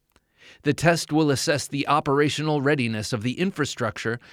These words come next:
for distribution of a national message and determine whether technological improvements are needed. Cell towers will broadcast the W E A test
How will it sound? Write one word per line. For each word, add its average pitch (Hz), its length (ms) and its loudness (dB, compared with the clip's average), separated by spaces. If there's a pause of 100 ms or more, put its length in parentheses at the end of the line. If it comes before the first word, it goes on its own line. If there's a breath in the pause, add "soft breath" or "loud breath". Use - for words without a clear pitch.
(180 loud breath)
for 147 200 4
distribution 180 840 -2
of 107 100 -2
a 107 60 0
national 139 520 -2
message 127 520 0 (260 loud breath)
and 151 140 0
determine 160 540 -2
whether 117 240 2
technological 147 840 0
improvements 120 760 -4 (140)
are 147 120 0
needed. 151 580 0 (760 loud breath)
Cell 190 300 4
towers 120 440 0
will 117 140 0
broadcast 151 680 -2
the 117 80 -6
W 151 460 0
E 156 320 -6
A 131 180 -2
test - 500 -8